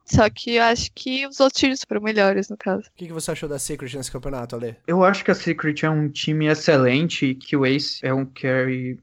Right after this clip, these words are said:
Speaker 3: incrível. O maluco joga simplesmente tudo. O Pup pega uns, uns heróis absurdos e coloca na mão dele, ele consegue carregar. Mas existe um problema justamente nessa mania do Pup de ser muito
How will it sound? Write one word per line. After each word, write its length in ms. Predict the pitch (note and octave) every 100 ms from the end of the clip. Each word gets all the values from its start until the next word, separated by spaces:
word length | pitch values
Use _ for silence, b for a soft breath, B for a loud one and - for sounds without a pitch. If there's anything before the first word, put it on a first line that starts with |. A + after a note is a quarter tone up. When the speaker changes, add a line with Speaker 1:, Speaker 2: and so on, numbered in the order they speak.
| -
Speaker 3:
incrível. 880 | D3 C#3 C#3+ C3+ E3 E3+ D3+ C#3+ -
O 80 | D3
maluco 400 | C3+ C#3+ D3 D3
joga 300 | C#3+ C#3+ D3
simplesmente 880 | - D3+ D3+ C#3 C3+ C#3+ E3+ - D3+
tudo. 480 | - C3+ E3 F3 E3 _
O 120 | C3
Pup 320 | - C#3+ D3+ D#3+ D3+ -
pega 260 | C#3 D3+ E3
uns, 300 | D#3+ D#3 D3 D3+
uns 460 | D3 C#3+ C3 B2+
heróis 480 | C3 B2+ C3 D3 C#3
absurdos 760 | C#3+ C#3 - - C#3+ D3 D3+ D3
e 40 |
coloca 300 | D3 C#3+ C#3
na 80 | C#3+
mão 220 | C3+ B2+
dele, 320 | B2+ B2+ C#3+ C#3+
ele 160 | C#3
consegue 520 | C3 C3+ B2+ C3+ C3+
carregar. 680 | C3+ C#3 C3 B2+ A#2+ B2 - _ _
Mas 320 | D3+ D3+ D3+ -
existe 340 | D#3 G3 -
um 60 | G#3
problema 420 | F#3 D3+ E3 F3
justamente 680 | D3+ F3+ G3 D3+ E3 - D#3+
nessa 640 | D3+ D3+ - D#3 D3 C#3+ b
mania 460 | D3 D3+ C#3+ D3 D#3
do 120 | D3
Pup 480 | C#3+ D3 D3 D3+ D3
de 300 | C3+ C3 C#3
ser 340 | C3+ - D3
muito 760 | C#3 C#3+ D3+ D#3 - E3+ D#3 D3